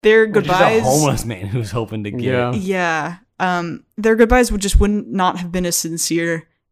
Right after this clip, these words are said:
Speaker 1: It would have been
Speaker 3: No.
Speaker 1: just kinda weird, in my opinion. Thankfully, Hughes realized that. He realized that Del was what he called a noble person who could take a hint and not just blindly follow Neil all the way home. But in order to get the new ending that he wanted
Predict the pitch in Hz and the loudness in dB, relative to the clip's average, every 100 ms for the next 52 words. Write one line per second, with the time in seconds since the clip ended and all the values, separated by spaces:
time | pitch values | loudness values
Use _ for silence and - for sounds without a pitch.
0 | - 175 190 190 180 185 170 - 165 160 | -8 -6 -2 -4 -2 -4 -6 -10 -10 -10
1 | 160 165 170 175 170 170 165 180 175 175 | -8 -6 -8 -8 -10 -2 0 0 0 -4
2 | 175 160 - _ _ _ _ - 180 - | -6 -8 -16 _ _ _ _ -2 -2 -2
3 | 170 156 - - 214 185 180 190 185 185 | -4 -6 -8 -6 -6 -4 -4 -2 -2 -2
4 | 185 175 170 - _ _ _ 208 190 196 | -4 -4 -6 -12 _ _ _ -4 0 0
5 | - - 185 180 170 165 - - _ _ | -2 -4 -4 -4 -6 -10 -10 -14 _ _
6 | - - 208 208 180 175 - - - 180 | -10 -6 -6 -4 -8 -8 -12 -12 -6 -4
7 | 185 - 185 - 196 190 - - _ _ | 0 2 0 -2 -8 -10 -14 -20 _ _
8 | - 180 - 180 185 175 185 185 - - | -12 -12 -6 -4 -4 -4 -6 -6 -10 -14
9 | _ _ _ _ _ _ _ 185 170 165 | _ _ _ _ _ _ _ -12 -10 -10
10 | 156 160 - - - - 147 151 147 - | -10 -8 -8 -10 -8 -6 -6 -10 -14 -12
11 | - 117 - 110 82 76 - 92 - - | -10 -8 -8 -10 -10 -10 -10 -12 -14 -16
12 | - _ _ _ _ _ _ - 320 - | -18 _ _ _ _ _ _ -6 -6 -4
13 | 196 190 208 190 220 240 175 165 160 - | -6 -4 -4 -4 -6 -6 -6 -6 -8 -10
14 | 165 156 151 143 196 | -10 -10 -8 -10 -12